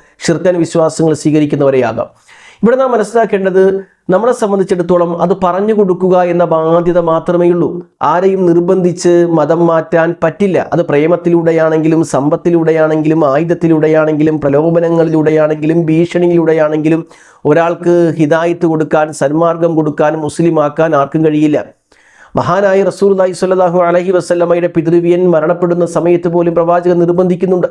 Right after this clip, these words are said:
"ഐ ഖുൽ യാ അമ്മി ലാ ഇലാഹ ഇല്ലല്ലാഹ്, എന്റെ പ്രിയപ്പെട്ട പിതൃവ്യ, ഒന്ന് ലാ ഇലാഹ ഇല്ലല്ലാഹ് പറ." പക്ഷെ അദ്ദേഹം മരിക്കുന്നത് മുശ്രിക്കായിട്ടാണ്. അവിടെ വെച്ചുകൊണ്ട് റസൂലുള്ളാഹി സ്വല്ലല്ലാഹു അലൈഹി വസല്ലം പ്രഖ്യാപിക്കുന്നുണ്ട്, "ഞാൻ എൻ്റെ മൂത്താപ്പാക്ക് വേണ്ടി പടച്ചവനോട് പറയും,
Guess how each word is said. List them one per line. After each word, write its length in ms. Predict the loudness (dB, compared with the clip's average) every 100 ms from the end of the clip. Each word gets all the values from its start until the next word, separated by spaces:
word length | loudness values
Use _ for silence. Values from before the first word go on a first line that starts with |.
| 0
"ഐ 240 | 0 0 -4 -6 -2
ഖുൽ 120 | 0
യാ 220 | 2 0 0
അമ്മി 240 | 0 2
ലാ 180 | 2 0
ഇലാഹ 320 | 0 0 0
ഇല്ലല്ലാഹ്, 640 | 0 0 -2 -4 -6 -16 _ _ _ _ -2
എന്റെ 160 | 0
പ്രിയപ്പെട്ട 440 | 0 0 0 0 -2
പിതൃവ്യ, 480 | -2 -2 0 2 0
ഒന്ന് 280 | 0 0
ലാ 120 | 0 0
ഇലാഹ 280 | 0 0 0
ഇല്ലല്ലാഹ് 360 | 0 0 0
പറ." 120 | 0 0 -2 -4
പക്ഷെ 180 | -4
അദ്ദേഹം 240 | -2 -2 0
മരിക്കുന്നത് 640 | -2 0 0 2 2 -2 -6 -20 _
മുശ്രിക്കായിട്ടാണ്. 800 | -4 0 -2 0 0 0 -2 -2 -8 _ _ _ _
അവിടെ 180 | -4 -2
വെച്ചുകൊണ്ട് 320 | -2 0 0 0
റസൂലുള്ളാഹി 420 | -2 0 0 0
സ്വല്ലല്ലാഹു 260 | 0 -2
അലൈഹി 120 | -2 -2
വസല്ലം 160 | -2
പ്രഖ്യാപിക്കുന്നുണ്ട്, 760 | -2 0 -2 0 -2 0 0 0
"ഞാൻ 160 | 0
എൻ്റെ 160 | 0 0 -2 0 0 2
മൂത്താപ്പാക്ക് 520 | 0 0 -2 -2 0
വേണ്ടി 200 | 0 0
പടച്ചവനോട് 540 | 0 -2 -2 0 0 0
പറയും, 540 | 0 2 0 -2